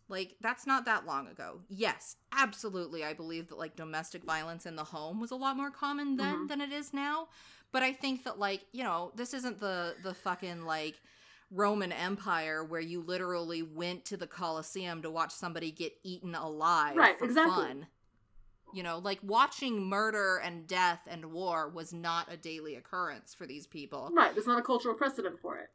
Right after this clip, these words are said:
Speaker 1: And then because the war was televised, it, it was. And, and, and the, the war was intense. Like, it wasn't, <sighs> I, I think that, I think that this is another thing to keep
Speaker 2: Well,
Speaker 1: in mind.
Speaker 2: it was a new, it was a new type, type and level of war.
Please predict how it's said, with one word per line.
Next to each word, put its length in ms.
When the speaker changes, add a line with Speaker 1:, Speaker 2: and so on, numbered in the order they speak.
Speaker 1:
And 300
then 480
because 680
the 100
war 220
was 160
televised, 840
it, 160
it 160
was. 520
And, 280
and, 340
and 300
the, 220
the 120
war 320
was 320
intense. 840
Like, 140
it 120
wasn't, 460
<sighs> 260
I, 600
I 120
think 260
that, 240
I 80
think 180
that 100
this 140
is 100
another 360
thing 180
to 80
keep 220
Speaker 2:
Well, 120
Speaker 1:
in 40
mind. 160
Speaker 2:
it 20
was 60
a 100
new, 260
it 40
was 140
a 40
new 160
type, 480
type 240
and 160
level 260
of 120
war. 320